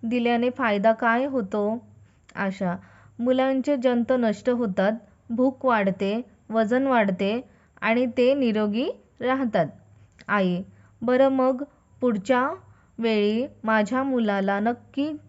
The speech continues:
जंतनाशक गोळी देईन. असंच व्हिडिओ बघण्यासाठी माझ्या चॅनलला सबस्क्राईब करा.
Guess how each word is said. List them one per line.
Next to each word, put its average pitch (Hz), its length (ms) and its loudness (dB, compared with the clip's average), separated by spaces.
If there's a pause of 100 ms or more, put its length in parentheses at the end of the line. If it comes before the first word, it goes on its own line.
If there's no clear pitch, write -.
(220)
जंतनाशक 208 640 0
गोळी 208 400 -2 (380)
देईन. 196 420 0 (720)
असंच 254 340 -2
व्हिडिओ 226 340 -2
बघण्यासाठी 202 720 -4
माझ्या 202 360 -4
चॅनलला 190 760 -2 (220)
सबस्क्राईब 220 640 -2 (120)
करा. 196 360 -2